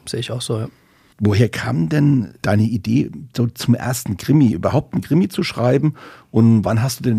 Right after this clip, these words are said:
Speaker 2: den ersten Krimi veröffentlicht?
Speaker 1: Ja, also die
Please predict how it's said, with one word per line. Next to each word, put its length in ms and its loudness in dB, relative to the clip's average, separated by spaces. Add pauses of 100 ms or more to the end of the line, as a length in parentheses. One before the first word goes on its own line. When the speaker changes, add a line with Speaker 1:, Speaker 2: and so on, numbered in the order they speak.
Speaker 2:
den 60 -2
ersten 340 -4
Krimi 260 0
veröffentlicht? 720 -10 (560)
Speaker 1:
Ja, 160 2
also 160 2
die 180 -4